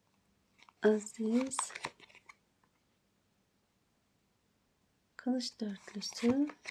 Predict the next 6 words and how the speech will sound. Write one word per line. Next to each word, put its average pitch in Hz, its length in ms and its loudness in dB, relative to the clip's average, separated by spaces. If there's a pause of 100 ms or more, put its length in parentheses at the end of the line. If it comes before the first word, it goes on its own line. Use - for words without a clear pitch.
(1300)
kılıç 208 320 -8
sekizlisi, 269 1120 0 (3750)
para 240 340 2
dokuzlusu, 277 1000 6 (1400)
yıkılan 220 500 0
kule 285 440 4